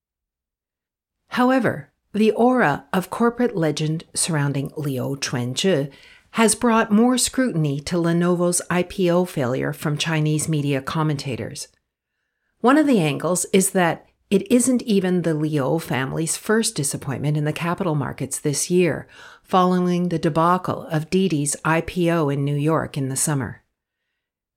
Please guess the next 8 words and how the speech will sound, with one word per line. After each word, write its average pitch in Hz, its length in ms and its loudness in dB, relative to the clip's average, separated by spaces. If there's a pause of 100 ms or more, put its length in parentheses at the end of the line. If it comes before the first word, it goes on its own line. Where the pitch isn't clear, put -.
(180)
Didi 269 320 4
was 233 200 2
co-founded 147 680 0
by 147 180 0
Liu's 143 500 -2
daughter, 156 380 0
Jean, 143 560 0 (280)
an 180 120 2